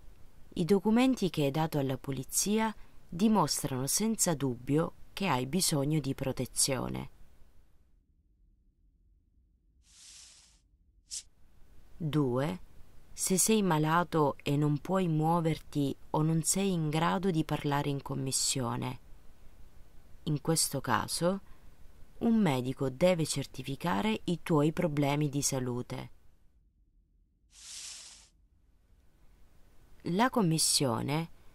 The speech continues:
considerato il tuo paese di origine, può decidere sulla tua domanda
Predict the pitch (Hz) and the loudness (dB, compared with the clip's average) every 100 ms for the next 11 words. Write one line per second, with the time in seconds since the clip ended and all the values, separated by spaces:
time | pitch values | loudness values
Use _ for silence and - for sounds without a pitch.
0 | - - - - 143 - 123 131 143 170 | -20 -20 -12 -4 -2 -2 -2 0 0 0
1 | 147 - 156 156 139 127 139 - 127 131 | -2 0 0 2 0 0 0 -2 -2 -2
2 | 127 117 - 123 143 147 - - - - | 0 -2 -4 -4 -4 -4 -10 -20 -20 -20
3 | - - - - 214 185 220 - 156 135 | -20 -20 -20 2 2 4 2 2 2 2
4 | 170 - 190 185 147 - 170 147 139 131 | 0 0 0 0 0 0 0 2 0 -2
5 | 117 117 127 147 | -2 -4 -4 -4